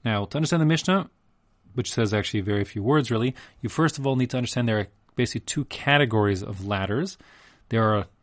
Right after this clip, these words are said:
I'll call them large ladders, which are to access a roof, and a large ladder, a long ladder, would be forbidden according to everybody to move on Yom Tov 'cause it looks like Maris Ayin.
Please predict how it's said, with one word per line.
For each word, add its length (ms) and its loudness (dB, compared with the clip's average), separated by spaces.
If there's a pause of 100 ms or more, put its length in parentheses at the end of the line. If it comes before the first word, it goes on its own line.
(220)
I'll 100 -6
call 120 0
them 140 -2
large 460 0
ladders, 420 2
which 140 -2
are 100 0
to 140 -6
access 280 -6
a 80 -4
roof, 320 2 (540)
and 120 -2
a 60 -2
large 340 4
ladder, 360 2 (400)
a 180 -10
long 260 6
ladder, 340 2 (1200)
would 100 2
be 80 6
forbidden 400 4
according 280 2
to 100 -6
everybody 340 2
to 120 -4
move 200 0
on 80 -2
Yom 160 -2
Tov 180 -4
'cause 160 -2
it 40 0
looks 200 -2
like 140 -2
Maris 260 0
Ayin. 280 4